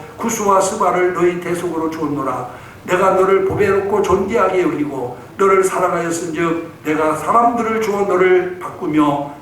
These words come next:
백성들로 내 생명을 대신하리니"라고 말씀하고 있습니다. 여러분, 여기 보면은 하나님이 우리, 하-, 우리가 얼마나 대단한 존재인가를 오늘 이 말씀을 통해서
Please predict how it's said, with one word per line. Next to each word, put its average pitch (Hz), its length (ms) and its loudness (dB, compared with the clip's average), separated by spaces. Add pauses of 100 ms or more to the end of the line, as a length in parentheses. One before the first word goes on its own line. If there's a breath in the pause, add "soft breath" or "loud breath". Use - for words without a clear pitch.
백성들로 175 680 -4
내 165 180 -4
생명을 240 760 -2
대신하리니"라고 147 1700 -2
말씀하고 156 420 -4
있습니다. 123 380 -10 (640 loud breath)
여러분, 175 220 0
여기 180 180 -2
보면은 208 520 0 (180)
하나님이 196 480 -2
우리, 190 260 -4
하-, 160 460 -6 (280)
우리가 202 720 0
얼마나 285 680 4
대단한 202 500 -2
존재인가를 147 720 -8 (360)
오늘 170 280 -2
이 170 60 -2
말씀을 151 460 -2
통해서 143 300 -6